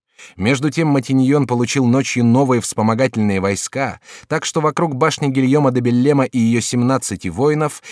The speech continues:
стояли пятнадцать тысяч солдат и восемнадцать пушек. Осаждённым недоставало не мужества, но пороха. Монгомери,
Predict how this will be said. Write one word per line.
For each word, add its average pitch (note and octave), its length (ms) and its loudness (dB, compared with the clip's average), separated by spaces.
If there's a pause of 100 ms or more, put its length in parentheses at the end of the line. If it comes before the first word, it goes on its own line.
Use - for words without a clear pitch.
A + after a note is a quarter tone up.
стояли B2 400 0
пятнадцать C#3 800 -2
тысяч C#3 380 -4
солдат G2+ 540 -4 (180)
и B2+ 100 -2
восемнадцать F2 680 -4
пушек. - 520 -14 (720)
Осаждённым E3+ 760 2
недоставало B2+ 920 2
не A#2 200 2
мужества, A#2 680 -2 (200)
но D#2+ 220 -12
пороха. F2+ 600 -6 (680)
Монгомери, A#2+ 600 0